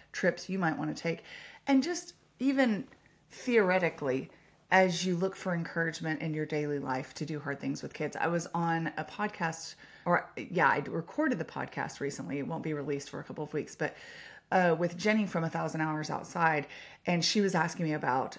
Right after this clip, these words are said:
the Europe trip, and she said, basically, it's a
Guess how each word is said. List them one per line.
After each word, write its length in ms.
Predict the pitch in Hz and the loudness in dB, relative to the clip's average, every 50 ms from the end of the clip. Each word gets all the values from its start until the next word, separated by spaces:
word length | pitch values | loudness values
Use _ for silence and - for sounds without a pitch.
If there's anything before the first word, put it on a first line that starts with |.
| - | -8
the 140 | 170 165 165 | -4 -2 -2
Europe 340 | 151 151 156 151 147 - - | 0 0 0 0 0 0 -2
trip, 300 | - - 156 143 - - | -4 -2 -2 -2 -2 -2
and 140 | - 151 147 | -4 -6 -4
she 140 | - - 156 | -4 -6 -6
said, 500 | - - - 147 151 147 143 143 - - - - - | -8 -6 -4 -2 0 0 0 0 -2 -6 -12 -10 -2
basically, 800 | 156 208 220 269 - 349 - - - 147 139 139 139 165 180 - - - _ _ _ _ _ _ - | 0 2 2 2 0 -4 -6 -4 -2 -2 0 0 0 -2 -6 -8 -12 -20 _ _ _ _ _ _ 2
it's 220 | 196 185 190 - - - | 2 2 2 0 0 2
a 440 | 175 170 165 160 160 156 156 156 | 2 4 4 2 2 0 -2 -4